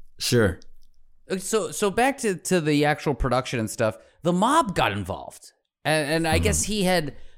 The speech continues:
Speaker 2: crossed the mob early on in some of his frauds. Uh, can you tell me a little bit about what that experience was like? And have you ever seen the mob up close and personal like you did on this, on this set?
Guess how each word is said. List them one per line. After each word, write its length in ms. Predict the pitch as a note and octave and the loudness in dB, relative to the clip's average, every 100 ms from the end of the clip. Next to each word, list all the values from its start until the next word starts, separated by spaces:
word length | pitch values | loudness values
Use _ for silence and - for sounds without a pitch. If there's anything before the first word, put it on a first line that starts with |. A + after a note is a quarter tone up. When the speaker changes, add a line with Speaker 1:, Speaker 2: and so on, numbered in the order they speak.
| - | -14
Speaker 2:
crossed 600 | - F3 F#3+ A3 G#3+ - | -6 0 2 2 0 0
the 120 | F3+ | -2
mob 680 | D#3 D#3 F3+ F3+ D#3+ D3 C3+ - | 0 0 2 2 2 2 -2 2
early 400 | E3+ F#3 F3+ E3 | 4 4 4 2
on 440 | D#3+ D#3+ D#3+ D3 | 2 2 2 0
in 260 | - C#3 C3 | 0 0 2
some 200 | E3 D#3 | 2 0
of 160 | D3 | 0
his 220 | B2 C3 - | 0 -2 -2
frauds. 680 | - D#3+ D3+ B2+ A#2 A#2+ - _ _ _ _ - | 0 2 4 4 0 -6 -12 _ _ _ _ -2
Uh, 380 | A#2+ A#2 A2+ D#2 | 2 2 0 -2
can 120 | - | -2
you 100 | F#3+ | -4
tell 220 | G3 A#3 C4+ | 0 0 2
me 80 | |
a 60 | A3+ | 2
little 180 | G3+ G3 | 0 2
bit 100 | F3+ | 2
about 220 | D#3+ D#3 | 2 2
what 160 | D3+ - | 0 -2
that 160 | D3+ | -2
experience 480 | D#3+ - D3 C#3+ C3+ | -2 -2 0 0 -2
was 160 | C3 C#3+ | -2 0
like? 160 | C#3+ | 0
And 160 | C#3+ C3+ | -2 0
have 160 | D3 C#3+ | -2 -2
you 260 | F3 G#3+ | -2 0
ever 420 | E3+ F3 E3 D#3 C#3+ | 2 0 0 -2 -2
seen 340 | - - F#3+ F3+ | -6 -4 -2 -2
the 80 | D#3 | 0
mob 320 | C#3 C3+ C3 | 0 0 0
up 160 | C#3+ | -2
close 280 | - D3 C3+ | 0 -2 -2
and 80 | B2+ | -4
personal 340 | C#3 C#3+ - B2 | -2 -2 -2 0
like 220 | A#2 B2 | 0 -2
you 60 | |
did 260 | A2+ B2+ A#2+ | 0 0 2
on 120 | A2 | 0
this, 300 | G#2 - - - | -2 -6 -8 -6
on 120 | G#2+ | -4
this 140 | G#2+ | -4
set? 320 | - E2 - | -4 -6 -6